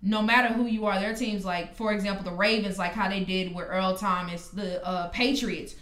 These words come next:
how they deal with just about everybody, to where they're not gonna play hardball with you. If you wanna be on B S, you're going to be gone. So it'll be interesting to see if Isaiah Wilson gets another chance. But speaking of a player who seems to get a lot of chances,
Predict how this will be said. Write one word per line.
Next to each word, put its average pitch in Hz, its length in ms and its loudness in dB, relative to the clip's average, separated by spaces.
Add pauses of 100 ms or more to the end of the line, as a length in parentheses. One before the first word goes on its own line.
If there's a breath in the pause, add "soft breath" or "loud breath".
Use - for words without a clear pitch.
(120 loud breath)
how 233 160 4
they 220 120 2
deal 208 160 2
with 185 120 0
just 233 180 0
about 196 240 0
everybody, 185 640 0
to 202 100 -8
where 180 380 0 (200 loud breath)
they're 240 160 6
not 330 160 8
gonna 294 140 4
play 226 160 2
hardball 208 540 4
with 160 120 -12
you. 156 280 -12
If 196 120 -4
you 240 140 4
wanna 269 220 2
be 240 160 2
on 214 180 2
B 220 220 2
S, - 180 -2
you're 185 140 -2
going 202 300 0
to 185 100 -6
be 175 140 -8
gone. 165 380 -6 (400 soft breath)
So 202 280 0
it'll 247 180 6
be 285 180 2
interesting 247 340 2
to 214 60 0
see 208 340 -4
if 185 120 -6
Isaiah 202 380 0
Wilson 202 400 -2
gets 202 340 -4
another 185 420 -2
chance. 190 580 -6 (600 soft breath)
But 277 160 8
speaking 392 320 2
of 330 80 2
a 285 100 0
player 262 320 4
who 254 140 6
seems 285 400 2
to 269 180 0
get 226 280 2
a 196 120 -2
lot 190 500 4
of 190 160 -4
chances, 185 640 -6